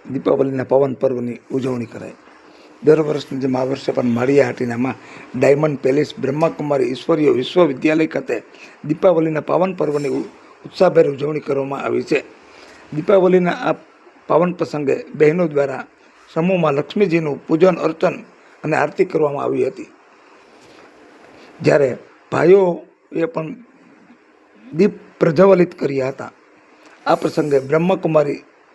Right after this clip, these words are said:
મીતાબેને જણાવ્યું હતું કે દીપાવલી એ આત્મપ્રકાશનો સંદેશો આપે છે અને અંધકારમાંથી પ્રકાશમાં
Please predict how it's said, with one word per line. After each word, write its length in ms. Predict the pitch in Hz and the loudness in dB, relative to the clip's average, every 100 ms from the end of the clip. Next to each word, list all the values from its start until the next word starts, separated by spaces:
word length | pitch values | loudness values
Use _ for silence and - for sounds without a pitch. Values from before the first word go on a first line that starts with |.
| _ _ - | _ _ -12
મીતાબેને 540 | 123 147 190 165 160 | -6 -2 0 2 0
જણાવ્યું 420 | 135 143 160 160 160 | -2 -2 0 0 0
હતું 140 | 151 | -2
કે 120 | - | -2
દીપાવલી 580 | 135 147 180 175 175 160 - | -2 0 2 4 4 2 0
એ 120 | 165 160 - _ _ - - _ | -2 -2 -10 _ _ -20 -20 _
આત્મપ્રકાશનો 760 | - 156 190 185 180 180 170 160 | -4 -2 -2 -2 -2 -4 -4 -6
સંદેશો 460 | - 170 180 170 | -4 0 0 2
આપે 260 | 151 139 165 | 0 0 -2
છે 220 | - - - _ _ - - - | -4 -10 -20 _ _ -20 -20 -10
અને 140 | 151 165 | -6 -4
અંધકારમાંથી 720 | - 160 - 202 196 170 165 | -2 -4 2 2 4 0 -2
પ્રકાશમાં 640 | - 165 190 180 175 160 | -6 -2 -2 -2 -4 -8